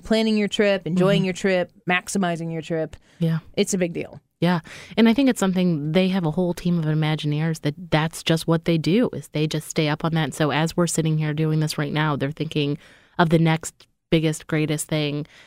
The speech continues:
Speaker 2: I remember going in the early nineties and, uh, Epcot had the Future World and it had, like, a, a House of Tomorrow. And in the early nineties, they had a, a robot vacuum cleaner.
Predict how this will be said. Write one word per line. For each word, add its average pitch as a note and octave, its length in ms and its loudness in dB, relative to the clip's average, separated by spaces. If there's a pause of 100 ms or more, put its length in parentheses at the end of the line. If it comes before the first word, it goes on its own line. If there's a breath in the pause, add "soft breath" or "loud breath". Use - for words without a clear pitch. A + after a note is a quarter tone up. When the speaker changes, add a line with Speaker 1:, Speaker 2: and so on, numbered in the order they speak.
(280 loud breath)
Speaker 2:
I - 60 4
remember F#3+ 380 2
going E3 300 0
in D#3 240 -2
the D#3+ 220 -2
early D#3+ 260 0
nineties D#3 560 -2
and, D#3 400 0
uh, D3 280 -4
Epcot - 360 -4
had D3 200 -6
the E3+ 80 -6
Future - 380 -6
World D3 380 -4
and D3+ 80 -2
it D3 120 -4
had, D3+ 200 -2
like, D3+ 160 -6
a, C#3 320 -4
a - 40 -6
House D#3 320 -4
of D3+ 100 -2
Tomorrow. D3 640 -2 (400 loud breath)
And F#3+ 220 6
in F#3+ 120 6
the G#3 160 2
early G3 260 4
nineties, F3 440 0
they D#3 160 -2
had D3+ 580 -4
a, D3 400 -4 (180)
a D#3+ 100 0
robot D#3+ 840 0 (120)
vacuum D3 600 -4
cleaner. D3 480 -6